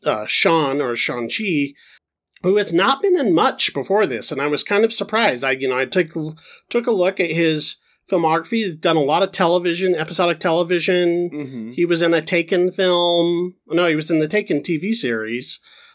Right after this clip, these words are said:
Speaker 1: Um, Orphan Black, you know, a few little things here or
Speaker 2: Oh,
Speaker 1: there.
Speaker 2: I didn't know
Speaker 1: But
Speaker 2: he was in Orphan Black.
Speaker 1: but this is the, uh, this is,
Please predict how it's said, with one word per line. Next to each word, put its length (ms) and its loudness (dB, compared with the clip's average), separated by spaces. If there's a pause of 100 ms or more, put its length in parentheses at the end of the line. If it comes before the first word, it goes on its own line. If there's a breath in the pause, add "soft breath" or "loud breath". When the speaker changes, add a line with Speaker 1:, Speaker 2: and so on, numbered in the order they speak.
(120)
Speaker 1:
Um, 380 0
Orphan 360 0
Black, 560 -2 (100)
you 160 0
know, 300 -2
a 80 -8
few 220 -2
little 160 0
things 260 -2
here 120 0
or 40 0
Speaker 2:
Oh, 40 -2
Speaker 1:
there. 260 0 (360 loud breath)
Speaker 2:
I 80 -10
didn't 220 -10
know 60 -4
Speaker 1:
But 160 4
Speaker 2:
he 60 2
was 80 2
in 60 -6
Orphan 260 -16
Black. 180 -20 (380)
Speaker 1:
but 260 2
this 240 -2
is 240 -2
the, 280 0
uh, 440 0
this 240 -2
is, 240 0